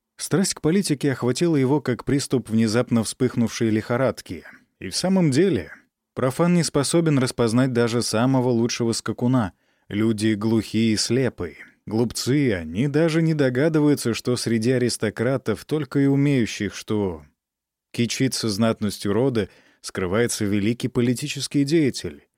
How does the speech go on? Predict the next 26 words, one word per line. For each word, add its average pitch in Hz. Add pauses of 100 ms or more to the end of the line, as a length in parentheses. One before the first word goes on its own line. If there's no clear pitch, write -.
(260)
Даже 104
сам 113
граф 113
Китагава 113
и 85
то 143
раньше 110
не 117
подозревал 95
о 101
своих 104
талантах. 110 (420)
Нынешнее 160
правительство 143
рухнет, - (240)
это 160
неизбежно, 127
а 87
в 85
будущем 139
кабинет, 104
по 101
крайней 107
мере, 104
одно 110
место, 107